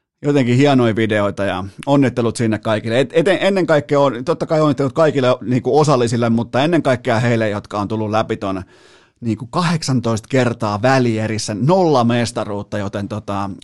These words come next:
nauttikaa, toi on ansaittu. Seuraava kysymys.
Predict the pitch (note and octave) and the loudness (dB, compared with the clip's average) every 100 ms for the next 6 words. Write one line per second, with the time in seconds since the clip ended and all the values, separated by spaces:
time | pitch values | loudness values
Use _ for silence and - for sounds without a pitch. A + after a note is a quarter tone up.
0 | - D3 C#3+ B2+ A#2+ A2+ C#3 C3 A#2 A2+ | 0 2 2 0 -4 -4 0 2 2 0
1 | G#2+ A2+ - - - _ - - - - | -2 -6 -10 -20 -20 _ -20 -20 -20 -20
2 | - _ _ _ _ _ _ - - D3 | -20 _ _ _ _ _ _ -16 0 2
3 | C3 A#2 A2+ A#2 A#3+ A3+ - | 4 2 -2 -2 0 2 0